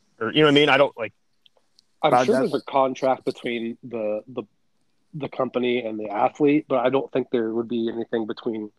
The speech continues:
Speaker 2: the school, just as long as, like, no branding is used.
Speaker 3: Like, I, I follow, obviously, and I'm sure you guys do with your respective schools, but, like, I've seen,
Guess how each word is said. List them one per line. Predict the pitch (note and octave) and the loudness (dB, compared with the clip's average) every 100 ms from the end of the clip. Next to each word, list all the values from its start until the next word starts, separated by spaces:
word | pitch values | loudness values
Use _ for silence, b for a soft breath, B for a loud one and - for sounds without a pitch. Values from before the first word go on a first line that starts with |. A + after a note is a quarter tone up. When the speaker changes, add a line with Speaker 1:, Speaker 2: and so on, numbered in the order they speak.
| _ _ _ _ - | _ _ _ _ -14
Speaker 2:
the | C3 B2 | -10 -8
school, | - C3+ C3 B2 | -4 2 4 2
just | - - - | 0 -12 -6
as | C#3+ A#2 | -4 0
long | A#2+ B2 A#2 | 0 0 -4
as, | A#2 | -4
like, | A2+ - | -4 -6
no | B2 A#2 A#2 | -6 -2 -2
branding | G#2+ A2+ B2 A#2 A#2+ A2 | -4 -6 -4 -4 -4 -4
is | G#2+ | -6
used. | G#2+ A2 A#2 G#2+ - _ _ _ _ _ _ _ _ _ _ | -6 -4 -2 -4 -8 _ _ _ _ _ _ _ _ _ _
Speaker 3:
Like, | F3 F3 | 2 2
I, | D#3+ F#3+ G3 - - | 2 2 0 -6 -10
I | E3 | -8
follow, | F3 F3+ F3 E3 D3+ D3+ C#3+ | -8 -6 -4 -4 -4 -6 -8
obviously, | C#3 C#3 C3+ - C#3 C3 | -8 -8 -8 -10 -10 -8
and | B2+ | -8
I'm | B2 | -10
sure | - B2 | -8 -6
you | B2+ | -4
guys | A#2+ A#2 | -6 -8
do | - A#2+ | -6 -6
with | A#2 A#2 | -6 -6
your | A#2 A2+ A2 - - | -4 -4 -6 -12 -8
respective | B2 - A2+ G#2 A2 G2+ | -8 0 0 2 -2 -4
schools, | - A2 G#2+ A2 G#2 - _ b b b - - | -2 0 2 0 -4 -10 _ b b b -6 2
but, | A#2+ B2 - _ _ _ _ _ _ _ _ _ _ _ _ - | 4 4 -2 _ _ _ _ _ _ _ _ _ _ _ _ -8
like, | A2+ - _ - | -8 -8 _ 0
I've | C#3+ D3+ D3 | 2 2 0
seen, | - E3+ E3 | 0 2 2